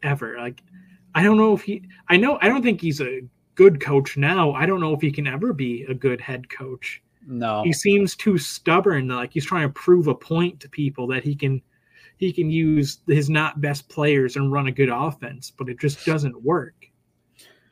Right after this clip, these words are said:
Speaker 2: Oh my God. Um, I, I don't know if it was last week or two weeks ago, but they had a play where they rolled out with one of their skill players,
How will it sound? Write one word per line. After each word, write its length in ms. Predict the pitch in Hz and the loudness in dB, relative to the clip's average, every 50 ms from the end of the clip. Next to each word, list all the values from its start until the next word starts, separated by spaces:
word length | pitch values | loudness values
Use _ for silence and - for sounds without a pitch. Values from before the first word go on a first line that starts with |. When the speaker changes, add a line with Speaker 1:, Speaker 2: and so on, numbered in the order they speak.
| _ _ _ _ _ _ _ _ _ _ _ _ | _ _ _ _ _ _ _ _ _ _ _ _
Speaker 2:
Oh 280 | - 127 127 127 123 120 | -2 2 2 2 2 2
my 120 | 120 120 | -2 -6
God. 420 | 104 120 120 117 113 113 110 101 - - | -4 -4 -4 -2 -2 -4 -6 -8 -8 -4
Um, 460 | 123 123 123 127 123 120 117 113 - _ _ _ _ _ _ _ _ _ _ _ _ _ _ _ - | 0 2 2 4 2 2 -2 -6 -12 _ _ _ _ _ _ _ _ _ _ _ _ _ _ _ -6
I, 120 | - 143 143 139 - - _ _ _ _ _ _ _ _ _ _ 175 | -2 -2 -2 -2 -4 -14 _ _ _ _ _ _ _ _ _ _ -4
I 60 | - | 0
don't 60 | 160 185 | 0 2
know 60 | 196 | 2
if 100 | 190 - | 2 0
it 40 | 180 | -2
was 120 | 156 135 | -4 -2
last 360 | 135 131 123 135 147 147 - - | -2 -2 0 0 -2 -2 -2 -2
week 160 | 170 170 170 | -2 -2 0
or 80 | 170 139 | 0 -2
two 260 | 139 - - 147 139 | -2 -4 -2 -2 0
weeks 280 | 131 135 123 - - 117 | 0 0 -2 -2 -6 -8
ago, 420 | 104 113 107 101 95 92 - _ _ _ _ _ _ _ _ _ _ | -4 -2 -2 -2 -2 -4 -6 _ _ _ _ _ _ _ _ _ _
but 300 | - 131 131 120 - - | 2 4 4 4 4 4
they 140 | 135 131 139 | 4 4 4
had 200 | 139 151 160 156 | 4 2 2 2
a 60 | 143 | 2
play 580 | 139 - - 131 135 139 139 131 123 113 107 104 | 0 -2 -4 0 2 4 4 4 2 2 -2 -4
where 580 | - 104 113 117 113 117 113 113 113 110 90 - _ - | -8 -6 -4 -4 -2 -2 -2 -4 -4 -6 -8 -12 _ -18
they 540 | 110 107 120 120 120 117 117 117 113 107 - - | -10 -6 -2 -2 0 0 -2 -2 -4 -6 -8 -14
rolled 520 | 90 104 110 110 117 131 139 147 147 135 | -20 -18 -14 -4 0 2 4 4 4 4
out 380 | 135 127 127 127 123 120 - 113 | 4 2 4 2 2 0 0 -4
with 160 | 110 - - | -10 -10 -8
one 160 | 113 120 123 | -8 -4 -4
of 60 | 123 | -2
their 120 | 123 123 113 | -2 -2 -4
skill 360 | - - - 127 123 117 113 | -6 -8 -6 -4 -2 -2 -4
players, 560 | 113 - 113 107 107 107 107 107 104 104 - | -4 -6 -6 -4 -4 -4 -6 -6 -8 -10 -14